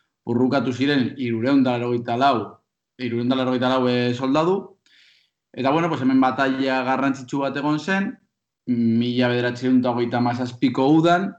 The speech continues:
eh, Bilbo ja tropa nazionalen menpe zegoen, eta iparraldean, pues, eh, konkistatzeke zegoena, eh, Santander zen.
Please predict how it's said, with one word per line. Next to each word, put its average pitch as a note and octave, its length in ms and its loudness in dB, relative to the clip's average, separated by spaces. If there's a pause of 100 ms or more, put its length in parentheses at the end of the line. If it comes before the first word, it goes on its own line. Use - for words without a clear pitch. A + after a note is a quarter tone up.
(140)
eh, G#2 460 -6
Bilbo B2+ 400 4
ja B2 440 0 (440)
tropa A#2+ 320 -8
nazionalen A#2+ 920 -2
menpe C3 360 4
zegoen, F3 580 -4 (1000)
eta D#3+ 200 0
iparraldean, D#3 640 0
pues, A2 280 -8
eh, G2+ 600 -10
konkistatzeke B2+ 1080 -4
zegoena, C#3+ 840 2
eh, G2 580 -12
Santander G#2 520 -12
zen. - 260 -4